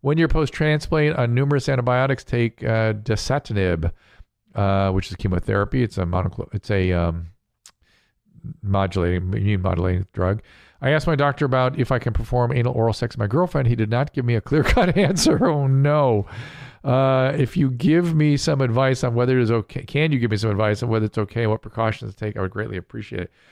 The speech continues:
Well, uh, piss on me, beat me, George. Um, wow. Wow. Um, so your immune system is suppressed mostly by the chemo agent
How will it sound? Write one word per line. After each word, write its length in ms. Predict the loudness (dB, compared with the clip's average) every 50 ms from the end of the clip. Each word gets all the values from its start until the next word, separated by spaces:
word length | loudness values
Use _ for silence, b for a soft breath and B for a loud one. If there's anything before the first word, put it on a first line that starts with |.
| b b b b b b b b
Well, 360 | 0 2 2 4 2 2 2 2
uh, 180 | 0 0 -2
piss 240 | -2 -2 -4 -4 -2
on 60 | -2
me, 100 | -2 -2
beat 200 | 0 -2 -2 -2
me, 80 | -2 -2
George. 300 | -2 0 -2 -2 -2 -6 -6 -4 -2
Um, 480 | 0 2 2 2 2 2 2 0 0 B B B B B B B B B B B B -20 -20 -20 _ -8
wow. 800 | -4 -2 0 2 2 2 2 2 2 2 2 2 0 -2 -6 _ b b b b b b b b b b b _
Wow. 840 | -6 -2 0 0 2 2 2 0 0 0 0 -2 -2 -4 -10 -16 -18 _ _ _ -2
Um, 760 | 0 2 2 4 4 4 2 2 2 0 0 0 -2 -4 -8 _ -2
so 140 | 0 2
your 260 | 2 4 4 4 4 2
immune 360 | 2 2 2 2 2 2 2
system 380 | 0 0 0 0 0 0 0
is 100 | 0 0
suppressed 520 | 0 -2 -4 -2 0 0 0 0 0 -2 0
mostly 400 | 0 2 2 0 0 0 -2 0
by 180 | 0 2 0
the 100 | 0 0
chemo 420 | -2 -2 -2 0 0 2 2 2 2
agent 340 | 0 0 0 -2 -4 -4